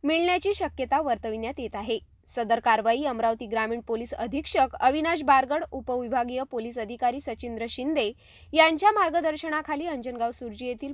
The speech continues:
पोलीस निरीक्षक दीपक वानखडे यांच्या नेतृत्वात सहाय्यक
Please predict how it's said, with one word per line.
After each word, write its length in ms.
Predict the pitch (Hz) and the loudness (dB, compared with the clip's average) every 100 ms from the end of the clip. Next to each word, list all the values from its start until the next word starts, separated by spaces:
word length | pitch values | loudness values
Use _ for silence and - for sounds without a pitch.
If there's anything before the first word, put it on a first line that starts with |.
| - | -8
पोलीस 260 | 220 233 240 | -8 -6 -8
निरीक्षक 400 | 220 247 - 277 | -8 -8 -4 -4
दीपक 400 | 247 233 233 220 | -4 -6 -6 -2
वानखडे 560 | 214 214 302 311 240 - - - - - | -4 -2 0 2 2 0 -12 -20 -10 6
यांच्या 380 | 311 320 370 | 6 6 2
नेतृत्वात 580 | 415 370 302 302 320 339 | 0 -2 -4 -6 -4 -4
सहाय्यक 360 | - 247 233 | -4 -6 -6